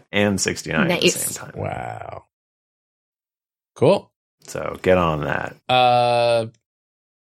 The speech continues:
Speaker 3: Jane, where can people find you?
Speaker 2: Uh, I'm not on social media. I beat the system, baby. But if you are ever interested in watching Star Wars: The Clone Wars, the animated T V series that is actually very good,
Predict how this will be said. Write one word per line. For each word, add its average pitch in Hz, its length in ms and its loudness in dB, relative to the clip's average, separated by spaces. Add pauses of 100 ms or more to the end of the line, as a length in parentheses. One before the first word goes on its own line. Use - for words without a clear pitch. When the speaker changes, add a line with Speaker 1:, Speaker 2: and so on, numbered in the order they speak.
(340)
Speaker 3:
Jane, 120 400 -2
where 107 180 0
can 110 460 -4
people 113 180 -8
find 113 320 -8
you? 135 260 -6 (600)
Speaker 2:
Uh, 190 240 2
I'm 202 100 4
not 202 200 4
on 196 120 4
social 190 340 0
media. 170 520 4
I 196 140 4
beat 208 360 0
the 208 140 4
system, 196 480 0
baby. 175 420 4
But 190 460 2 (400)
if 196 160 -2
you 196 160 4
are 185 100 6
ever 196 320 4
interested 196 580 2
in 185 140 2
watching 185 540 2
Star 180 260 4
Wars: 190 240 2
The 196 80 0
Clone 196 320 2
Wars, 151 340 2 (200)
the 180 160 0
animated 170 540 2
T 208 160 -2
V 202 180 0
series 151 500 0 (220)
that 180 100 2
is 175 140 2
actually 196 400 4
very 202 320 2
good, 202 360 2